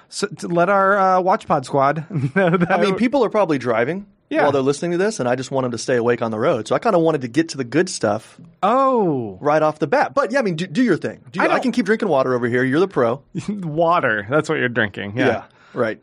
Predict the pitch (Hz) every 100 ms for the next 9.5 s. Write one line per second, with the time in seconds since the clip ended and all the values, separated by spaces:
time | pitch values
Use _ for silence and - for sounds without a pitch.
0 | _ 147 147 139 381 302 208 190 120 120
1 | 113 117 113 113 - 107 107 165 233 135
2 | 123 160 175 180 180 131 120 123 113 139
3 | 147 113 107 110 131 156 _ - - 117
4 | 160 - 202 180 147 151 156 156 156 151
5 | - - - - _ _ - 240 254 -
6 | 247 170 123 143 185 190 127 127 131 120
7 | 135 139 196 185 113 156 185 104 104 117
8 | 131 151 117 117 117 110 113 107 123 127
9 | 113 107 104 117 -